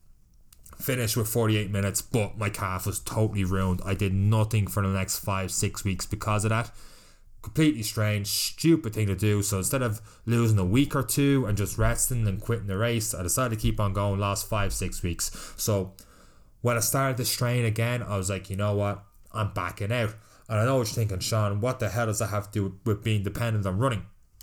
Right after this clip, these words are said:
Well, I got back into running this past week. I ran a five K and I was around, eh, a minute and a half slower than, than I had been in the previous two weeks, but I was okay with it. I was back in, there was no pain in the calves.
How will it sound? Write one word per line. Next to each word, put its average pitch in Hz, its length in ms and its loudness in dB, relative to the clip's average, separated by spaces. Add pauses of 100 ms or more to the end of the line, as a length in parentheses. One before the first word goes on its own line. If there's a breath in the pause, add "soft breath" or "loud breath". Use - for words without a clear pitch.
(580)
Well, 123 320 2
I 110 80 0
got 135 200 0
back 135 220 -2
into 113 160 -2
running 110 240 4
this 101 140 0
past 98 340 -2
week. 101 280 -2 (280 loud breath)
I 107 80 2
ran 101 180 2
a 98 40 0
five 104 420 0
K 98 420 0
and 92 140 -4
I - 20 0
was 92 100 0
around, 101 480 0
eh, 220 180 0
a 202 40 2
minute 185 260 2
and 151 80 0
a 135 40 0
half 127 260 0
slower 107 380 2
than, 101 380 -2
than 110 100 2
I 101 120 0
had 107 360 -2
been 101 360 0 (600 loud breath)
in 104 400 0
the 110 100 2
previous 107 460 2
two 104 200 4
weeks, 98 280 0
but 131 140 2
I 123 60 2
was 120 100 2
okay 117 360 0
with 101 100 2
it. 95 40 -4
I 104 40 0
was 98 100 2
back 101 300 -4
in, 104 200 0
there 92 60 -4
was 90 80 -2
no 101 100 2
pain 95 200 2
in 92 80 4
the 92 60 6
calves. 113 480 0